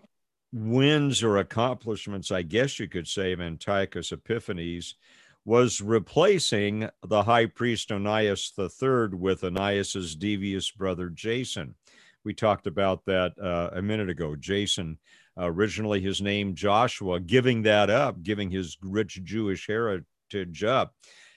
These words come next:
to take the Hellenistic or Greek name, uh, Jason.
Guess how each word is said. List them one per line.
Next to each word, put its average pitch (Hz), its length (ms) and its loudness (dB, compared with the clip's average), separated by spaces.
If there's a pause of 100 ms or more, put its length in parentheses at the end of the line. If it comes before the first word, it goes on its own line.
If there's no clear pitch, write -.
to 104 80 -8
take 107 380 0
the 95 240 2
Hellenistic 101 680 0
or 92 60 -4
Greek 90 380 -6
name, 98 360 -2
uh, 85 220 -2
Jason. 90 680 -4